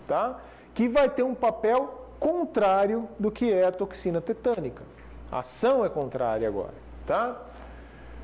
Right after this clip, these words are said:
Existem sete tipos já descritos, então é muito comum vocês fazerem identificação do Clostridium botulino e tipificar Clostridium botulino, botulino tipo A, B, C, D, E, F e G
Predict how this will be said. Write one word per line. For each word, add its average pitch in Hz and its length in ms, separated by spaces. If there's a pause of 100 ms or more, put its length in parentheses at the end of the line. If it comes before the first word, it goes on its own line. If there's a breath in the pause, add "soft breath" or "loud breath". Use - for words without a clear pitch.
(560 loud breath)
Existem 277 460
sete 277 460
tipos 269 480
já 220 260
descritos, 208 800
então 208 440
é 190 80
muito 285 400
comum 208 480
vocês 208 400
fazerem 180 540
identificação 170 800
do 160 80
Clostridium 156 400
botulino 151 720 (420 loud breath)
e 240 180
tipificar - 1080
Clostridium 185 320
botulino, 208 560
botulino 196 560
tipo 175 380
A, 208 200
B, 180 320
C, 190 300
D, 180 140
E, 190 460
F 196 380
e 220 140
G 147 380